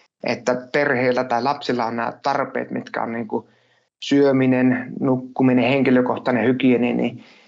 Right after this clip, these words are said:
hygienia, niin nämä me tehdään niinku perheinä aika lailla rutiineilla, jolloin lapset toivottavasti pystyy tekemään ne pikkusen nopeammin. Ja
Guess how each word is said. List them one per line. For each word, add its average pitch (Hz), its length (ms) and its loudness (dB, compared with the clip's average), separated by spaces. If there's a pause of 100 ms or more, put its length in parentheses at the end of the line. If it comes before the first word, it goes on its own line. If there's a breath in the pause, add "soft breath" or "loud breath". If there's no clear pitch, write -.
(180 loud breath)
hygienia, 127 560 4 (120)
niin 120 280 0
nämä 143 340 0
me 127 260 -2 (220)
tehdään 123 380 0
niinku 120 220 -2
perheinä 120 800 -4
aika 127 240 -4
lailla 127 220 -2
rutiineilla, 120 680 0
jolloin 110 400 -6
lapset - 360 -4 (720)
toivottavasti 117 400 -2
pystyy 127 340 -2
tekemään 123 420 0
ne 117 80 -2
pikkusen 127 400 -2
nopeammin. 120 560 0
Ja 117 160 -2